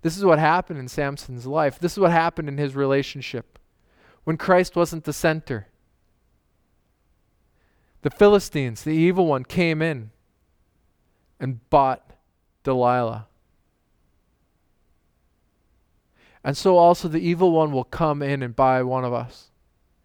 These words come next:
If Christ is not the center of my home, if he's not the center of my life, then the evil one might come in and buy me, or the evil one might come in and buy my wife. 'Cause he can come and pull up those gates and open up that vulnerability.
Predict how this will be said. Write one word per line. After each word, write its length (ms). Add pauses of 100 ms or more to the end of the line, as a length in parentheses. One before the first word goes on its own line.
(400)
If 100
Christ 320
is 140
not 160
the 80
center 340
of 80
my 200
home, 280
if 80
he's 220
not 160
the 100
center 320
of 80
my 220
life, 340 (1700)
then 140
the 80
evil 220
one 180
might 200
come 220
in 80
and 100
buy 220
me, 240 (760)
or 60
the 100
evil 220
one 180
might 200
come 220
in 120
and 140
buy 180
my 200
wife. 340 (2000)
'Cause 120
he 80
can 160
come 220
and 100
pull 200
up 140
those 180
gates 340
and 80
open 200
up 140
that 140
vulnerability. 720